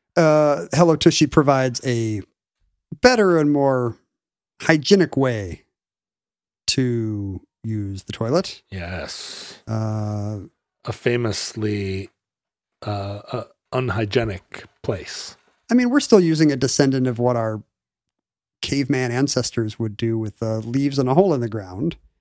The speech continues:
Speaker 2: Hmm.
Speaker 1: And we're living in the twenty-first century.
Speaker 2: Yeah, there should be a space age way to
Speaker 1: We're living in an age of wonders.
Speaker 2: a space, a space age equivalent of leaves and a hole in the ground. And what is it, Ken?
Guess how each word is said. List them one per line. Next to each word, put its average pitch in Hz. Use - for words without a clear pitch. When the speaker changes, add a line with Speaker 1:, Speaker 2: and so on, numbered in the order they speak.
Speaker 2:
Hmm. 98
Speaker 1:
And 143
we're 151
living 151
in 139
the 135
twenty-first 160
century. -
Speaker 2:
Yeah, 147
there 120
should 135
be 139
a 127
space 220
age 117
way 107
to 107
Speaker 1:
We're 156
living 165
in 170
an 160
age 160
of 160
wonders. 165
Speaker 2:
a -
space, 220
a 190
space -
age 190
equivalent 139
of 101
leaves 123
and 107
a -
hole 104
in 92
the 92
ground. -
And 156
what 233
is 285
it, -
Ken? 98